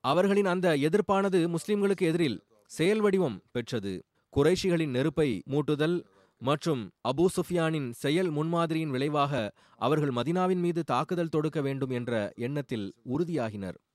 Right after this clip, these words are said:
அவர்கள் ஒன்று கூடி தாக்குதல் தொடுக்க விரும்பினர் என்பதை ஒரு மேற்கத்திய நாட்டைச் சேர்ந்த கீழ்த்திசை நாடுகளை பற்றிய அறிவில்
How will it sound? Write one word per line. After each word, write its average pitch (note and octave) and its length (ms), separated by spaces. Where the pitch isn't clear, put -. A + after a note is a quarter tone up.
அவர்கள் E3 380
ஒன்று E3 340
கூடி E3+ 420
தாக்குதல் F3 420
தொடுக்க D#3 320
விரும்பினர் C#3+ 460
என்பதை B2 560
ஒரு D3 200
மேற்கத்திய F3+ 480
நாட்டைச் F3+ 300
சேர்ந்த D#3+ 440
கீழ்த்திசை G#3 500
நாடுகளை F3 420
பற்றிய E3 380
அறிவில் C#3 500